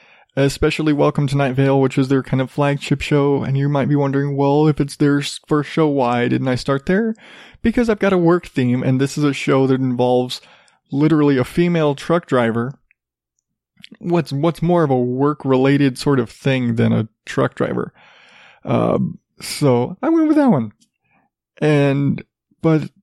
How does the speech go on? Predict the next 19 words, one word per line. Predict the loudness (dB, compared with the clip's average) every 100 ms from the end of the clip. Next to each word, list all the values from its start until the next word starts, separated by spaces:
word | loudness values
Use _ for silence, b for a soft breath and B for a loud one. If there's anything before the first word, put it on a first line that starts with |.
| _ -4
just | -4 -2
to | 0
go | 2
with | 4 2 0 -2
the, | 0 2 0 -6 -4
the | 0 2 0
official | -2 -2 -2 2 0
description | 0 -2 -4 -4 -2 -2 0 0 0 0
of | -2 0
the | -2 -2
show, | -2 -2 0 -2 -6 _ _ _ _ _ _ _
this | -4 -2
is, | -4 -4 0
"A | 0
truck | 0 -4 -2
driver | 0 2 2 0
searches | -4 -2 -2 0 -2
across | 0 -2 -2
America | -2 0 0 0 -2 -2